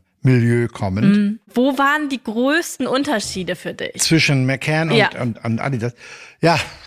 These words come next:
Speaker 1: war komplett anders. Die Entscheidungsprozesse liefen damals noch. Adi Dassler lebte noch.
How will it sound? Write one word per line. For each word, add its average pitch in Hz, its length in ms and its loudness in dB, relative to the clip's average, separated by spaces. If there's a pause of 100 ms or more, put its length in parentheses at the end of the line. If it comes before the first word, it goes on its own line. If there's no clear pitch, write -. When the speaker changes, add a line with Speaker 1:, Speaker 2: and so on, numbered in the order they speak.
(140)
Speaker 1:
war 135 160 2
komplett 160 580 -2
anders. 180 520 0 (360)
Die 123 280 2
Entscheidungsprozesse 139 1300 -2 (380)
liefen 113 380 2
damals 117 520 -2
noch. 101 300 -8 (400)
Adi 160 320 2
Dassler 143 420 -2
lebte 110 400 -2
noch. 76 240 -8